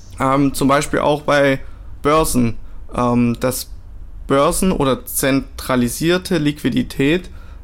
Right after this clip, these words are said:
ähm, ja, irrelevant werden. Ein Beispiel, wir haben jetzt, äh, Uniswap gelistet. Uniswap ist der Governance-Token für eine dezentrale Börse. Also es gibt schon dezentrale Börsen, wo du keine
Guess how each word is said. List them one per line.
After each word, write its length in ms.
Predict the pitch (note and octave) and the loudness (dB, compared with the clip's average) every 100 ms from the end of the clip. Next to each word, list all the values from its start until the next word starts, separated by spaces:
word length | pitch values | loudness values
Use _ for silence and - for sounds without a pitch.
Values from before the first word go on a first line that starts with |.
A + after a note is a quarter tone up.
| - | -4
ähm, 840 | C3+ C3 C3+ C#3 C#3+ C#3 C#3 C3+ B2+ - - - | 0 2 2 2 2 2 2 2 -2 -16 -16 -6
ja, 220 | - B2 - | 0 0 0
irrelevant 640 | E3+ F#3 D#3+ B2 A#2+ B2 | 0 2 2 2 2 0
werden. 280 | - B2 A#2 | 2 2 0
Ein 200 | - A#2+ | 0 0
Beispiel, 520 | A#2+ C3+ D3+ - G3+ G#3 - - - | 2 0 0 0 0 0 -4 -4 0
wir 100 | C3+ | 2
haben 120 | C#3+ | 2
jetzt, 240 | B2+ - | 0 -4
äh, 220 | C#3+ B2 A#2+ | -2 0 2
Uniswap 560 | D#3 F#3 F#3 F#3+ G3 - | 2 0 0 -2 -2 -2
gelistet. 600 | F#3 F#3+ G#3 - G#3 C#3+ | 0 0 -2 -4 -2 2
Uniswap 600 | D3+ F3 - F#3 F#3 - - - | 2 2 0 2 2 0 -6 -6
ist 200 | - - | -4 0
der 100 | C3 | 0
Governance-Token 840 | B2+ C3 D3+ D#3+ D#3+ - D#3+ D#3+ - | 2 2 2 2 0 0 0 0 -2
für 140 | - | 0
eine 140 | C#3+ B2+ | 2 2
dezentrale 760 | C3+ C#3 - D#3 - C3+ C#3+ | 2 0 0 -2 0 2 2
Börse. 380 | C#3+ D3 B2+ - - - - - | 2 2 2 -2 -6 -10 -12 -4
Also 160 | A#2+ | -4
es 100 | A#2 | 0
gibt 200 | - F#3 | -2 0
schon 180 | F3 B2+ | 0 2
dezentrale 720 | D3 D3+ - D#3 - B2+ A#2+ | 2 0 0 -2 0 2 2
Börsen, 560 | C3 C3 D3 G3+ G#3 - - - - | 2 2 4 2 2 0 -10 -16 -6
wo 140 | C3+ C#3 | 0 2
du 120 | C3 | 2
keine 680 | - - C#3+ D#3 F3+ F#3+ | -2 -2 2 2 4 2